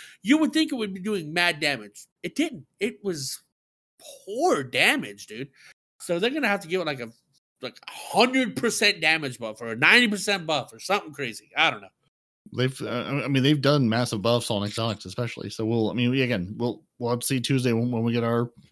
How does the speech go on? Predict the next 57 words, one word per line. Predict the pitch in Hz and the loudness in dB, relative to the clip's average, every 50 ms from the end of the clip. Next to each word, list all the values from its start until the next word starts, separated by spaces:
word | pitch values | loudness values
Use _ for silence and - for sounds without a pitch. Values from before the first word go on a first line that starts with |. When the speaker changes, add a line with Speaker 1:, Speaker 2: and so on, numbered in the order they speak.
| _ _ _ - - - - - _ _ | _ _ _ -20 -20 -20 -20 -20 _ _
Speaker 2:
get | - 123 | 2 4
our | 131 135 | 4 6
new | 135 135 | 4 4
content, | 135 - 151 143 147 139 139 123 113 | 4 2 2 2 4 4 2 0 2
get | 123 117 | 2 2
our | 117 110 | 0 2
patch | - 131 131 127 - 123 | 2 0 -2 0 -2 -2
notes. | 104 98 101 - - - | -2 -2 -2 -4 -6 -4
I, | 117 127 143 | -2 -2 0
I, | - 151 | 2 2
everyone | 143 139 147 160 185 202 185 160 | 2 4 4 6 6 8 8 8
runs | 156 156 147 | 6 6 6
to | 147 | 4
the | 147 | 4
new | 135 135 135 135 | 4 4 4 4
content. | - 143 139 139 139 151 143 135 123 | 4 4 4 6 4 4 2 2 2
I | 95 107 127 | 2 2 4
run | 131 131 120 | 4 4 4
to | 113 | 2
the | 101 101 | 0 -2
patch | - 120 113 113 - | -2 -2 -4 -2 0
notes | 127 127 123 120 - | 0 0 0 0 -2
and | 110 117 | -2 -2
go, | 110 107 104 - _ _ _ _ _ _ _ _ | -2 -2 -2 -6 _ _ _ _ _ _ _ _
"What | 107 120 120 | 0 2 2
did | 127 120 117 | 2 2 2
you | 117 107 | -2 -4
touch? | - - 98 90 - - | -2 -4 -6 -6 -6 -6
What | 98 107 - | -6 -4 -4
should | - 123 | -2 -2
I, | 113 110 110 110 - | -2 -2 -2 -6 -6
what | - 110 | -8 -8
should | 110 - 123 | -6 -4 -4
I | 117 | -2
use | 110 104 98 95 | -2 -2 -4 -6
first?" | - - 90 87 - - - - _ _ _ _ _ _ _ _ | -10 -14 -16 -16 -16 -18 -20 -20 _ _ _ _ _ _ _ _
And | - 117 | -2 0
then | 120 113 | 2 2
I'll | 113 | 0
go | 104 104 98 | -2 -4 -8
play. | - - 101 - _ _ _ _ _ 156 | -8 -10 -16 -18 _ _ _ _ _ -10
<laughs> | - - - - - - - 147 - - - - - 170 - - 190 - - 202 165 - - _ _ _ _ - - - - - - _ _ _ _ _ _ _ | -10 -10 -10 -14 -8 -6 -6 -4 -2 -4 -4 0 -2 -2 0 0 -2 -2 -2 -8 -10 -12 -12 _ _ _ _ -20 -20 -20 -20 -20 -20 _ _ _ _ _ _ _
Um, | - 131 131 127 131 - - - | -2 -2 -2 -2 -4 -6 -8 -2
and | 139 127 | 0 2
then | 127 127 123 127 - - | 2 2 2 0 -2 -4
I, | 92 104 | -6 -6
I | - - 123 135 | -4 0 2 4
would | 135 127 | 4 4
be | 135 135 | 4 4
remiss | 135 131 123 123 113 107 - | 4 4 4 4 2 0 0
if | 107 | -2
I | 104 101 | -2 0
didn't | 101 113 113 120 120 | 0 2 2 2 2
tell | - 120 120 | 2 0 0
the | 110 110 | -2 -2
people, | - 110 104 104 107 104 104 - - - _ | -4 -4 -4 -2 0 -2 -2 -2 -6 -8 _
um, | 98 101 95 92 101 | -4 -2 -2 -4 -6